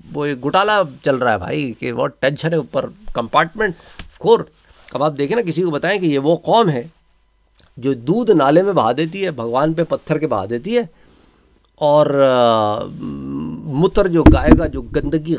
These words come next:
गलाजत है उसको अपनी छिड़काव करती है, खानों में डालती है, पी लेती है। लोग कहेंगे, "क्या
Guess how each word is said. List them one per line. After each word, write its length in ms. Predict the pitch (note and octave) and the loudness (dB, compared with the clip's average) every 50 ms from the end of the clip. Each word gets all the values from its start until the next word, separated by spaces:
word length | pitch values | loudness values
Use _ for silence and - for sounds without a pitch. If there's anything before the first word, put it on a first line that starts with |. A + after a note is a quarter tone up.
| - - | -4 -4
गलाजत 520 | D3+ C#3 D3+ E3 F#3+ G3 G3 A#3 F3+ - | -4 -2 0 0 2 2 2 2 2 2
है 200 | E3+ D3 A2+ G#2 - | 0 0 0 -2 -6
उसको 260 | E3 D#3 - - C#3+ | -8 -8 -8 -8 -10
अपनी 160 | C3+ - D3 C#3 | -8 -6 -6 -8
छिड़काव 420 | - - C#3 B2+ - C3+ B2 A#2+ | -4 -4 -6 -4 0 0 -2 0
करती 280 | A2+ C3 B2 - - A#2 | -2 -4 -8 -6 -6 -6
है, 60 | A#2 | -6
खानों 300 | A#2 - B2 A#2+ A#2 A#2 | -6 -4 -4 -4 -2 -2
में 120 | A#2 A2+ | -4 -4
डालती 380 | A2 G#2+ G#2 G#2+ G#2+ - A2+ A2+ | -4 -6 -6 -8 -8 -10 -8 -8
है, 120 | A2+ A2 G#2+ - | -8 -8 -8 -6
पी 120 | C3 B2+ | -4 -2
लेती 260 | B2 A2+ G#2+ - A#2 | -2 -2 -2 -4 -4
है। 160 | A2+ G#2+ G#2+ G2+ - _ _ - - - | -4 -4 -6 -8 -10 _ _ -20 -18 -16
लोग 400 | - - - _ _ - - A#2 | -16 -16 -20 _ _ -20 -20 -18
कहेंगे, 260 | - - C3 D#3 F3+ E3+ - - | -14 -12 -10 -10 -10 -12 -10 -8
"क्या 140 | - E3+ | -6 -6